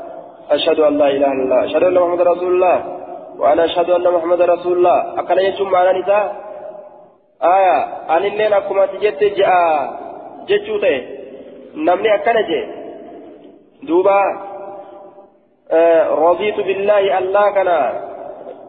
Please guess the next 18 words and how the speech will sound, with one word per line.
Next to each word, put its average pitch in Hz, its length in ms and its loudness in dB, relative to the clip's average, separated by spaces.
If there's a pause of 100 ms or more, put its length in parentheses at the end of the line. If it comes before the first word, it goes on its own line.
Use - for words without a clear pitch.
(340)
نعم. 131 220 -4 (400)
"من 170 220 2
قال 208 260 4
إني 208 300 -4
جد 190 200 -4 (280)
حين 202 160 0
يسمع 190 420 2
المؤذن"، 196 600 0
يرو 185 340 0
مؤذن 190 380 0
رقم. 160 360 2 (1120)
"من 160 160 2
قال 196 260 2
إني 196 420 -2
جد 185 120 -2
حين 180 280 -2
يسمع 185 340 0
المؤذن"، 185 600 -2